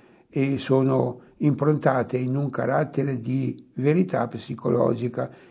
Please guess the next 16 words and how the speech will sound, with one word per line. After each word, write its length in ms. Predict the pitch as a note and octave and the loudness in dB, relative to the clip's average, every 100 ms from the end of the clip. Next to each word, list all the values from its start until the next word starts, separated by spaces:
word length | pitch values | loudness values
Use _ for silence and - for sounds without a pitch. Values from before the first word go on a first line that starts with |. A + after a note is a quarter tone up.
| - | -10
e 120 | - D3 | -2 -2
storica, 720 | - D3+ C#3+ B2 A#2+ C3 - - _ _ _ _ | 4 4 6 4 2 -4 -8 -12 _ _ _ _
ma 140 | - - | -8 -6
tale 800 | - - E3+ B2+ A#2 C3+ D3 D#3+ - - - | 0 4 4 4 -2 0 0 0 -6 -20 -8
che 140 | - D3+ | -2 0
trasporta 760 | C#3+ C3 - D#3+ B2+ A2 C3 | 0 -2 2 2 2 -2 -4
in 220 | B2 A#2+ | -4 -6
quei 240 | - C3 - | -4 -6 0
tempi 580 | D#3 E3+ D#3+ F3 E3 - - | 0 2 2 0 -2 -6 -8
e 140 | - | 2
infonde 760 | D#3+ E3 - D#3 B2+ A2+ B2+ - - - - | 4 4 2 2 2 2 0 -4 -18 -18 0
nelle 260 | B2+ C#3 | 4 4
scene 420 | C3 D#3+ D#3+ D#3+ | 4 4 4 4
vita 640 | C3+ A#2 G3 A3+ F#3+ F#3 - | 0 4 4 4 2 -4 -4
e 240 | C#3+ C#3+ | -4 -2
movimento. 960 | - A#2+ C3 A#2+ A#2+ A2 G#2 F#2 - | -2 0 0 0 0 0 -2 -6 -12